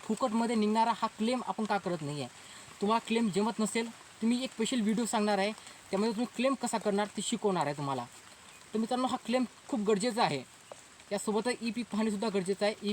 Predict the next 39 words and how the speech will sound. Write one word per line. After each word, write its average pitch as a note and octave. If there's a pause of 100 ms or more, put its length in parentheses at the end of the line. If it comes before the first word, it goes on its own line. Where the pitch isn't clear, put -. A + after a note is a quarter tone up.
(100)
पीक G#3+
पाहणीचा G3 (100)
ॲप F#3+
चालत A3
नाही A3
आहे, C3+ (380)
ते A3
चालवण्याची G#3+
एक G#3
दुसरी G#3 (100)
पद्धत A3
आहे, E3
ती -
पद्धतसुद्धा G3+
मी G3+
तुम्हाला G#3
दुसऱ्या F#3+
व्हिडिओमध्ये G#3+
सांगणार G3
आहे. G3+ (360)
ती G#3
पद्धत F#3 (100)
पाहिजे F#3+
असेल G#3
तर A3+
कमेंटमध्ये G3+
नक्कीच F#3+
सांगा. C#3+ (400)
म्हणून G3+
तुम्हाला A#3
सांगतो G#3 (140)
की G#3
हा A3
क्लेम A3+
करणं G#3+
खूप G3
गरजेचं G3
आहे F#3+
मित्रांनो. F3+